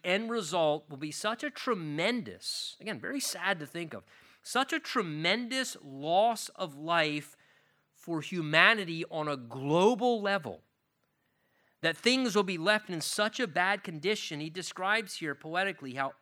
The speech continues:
only animals left roaming and how Edom would be left in that condition. But again,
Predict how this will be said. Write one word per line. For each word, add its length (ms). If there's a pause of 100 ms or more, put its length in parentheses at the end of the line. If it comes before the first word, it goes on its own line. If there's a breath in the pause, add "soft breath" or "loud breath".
only 580
animals 640
left 280
roaming 560
and 100
how 180 (100)
Edom 320
would 140
be 140
left 280
in 80
that 160
condition. 520
But 120
again, 380